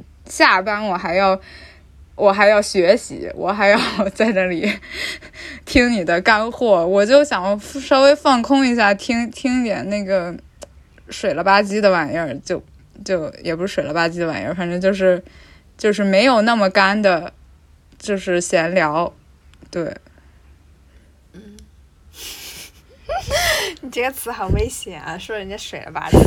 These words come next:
Speaker 2: <laughs> 哎，我，我，我上，我上次去北京出差的时候，我去那个一个什么公园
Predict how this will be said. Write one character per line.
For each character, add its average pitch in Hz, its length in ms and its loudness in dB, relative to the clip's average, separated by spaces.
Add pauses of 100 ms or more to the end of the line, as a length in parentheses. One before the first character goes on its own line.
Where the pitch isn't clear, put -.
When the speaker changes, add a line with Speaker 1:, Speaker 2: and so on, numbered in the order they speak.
(400)
Speaker 2:
<laughs> 330 640 0
哎， 214 180 -2 (140)
我， 247 260 4
我， 240 120 4 (100)
我 247 100 0
上， 320 380 2
我 - 80 0
上 285 200 -6
次 262 120 -14
去 254 120 -12
北 190 140 -6
京 160 120 -14
出 214 120 -16
差 226 280 -4
的 202 120 -6
时 190 140 -14
候， 185 140 -8
我 170 100 -10
去 208 180 -16
那 196 240 -14
个 170 340 -10 (840)
一 196 140 -14
个 262 120 -6
什 208 140 -14
么 156 120 -12
公 233 240 -10
园 175 220 -12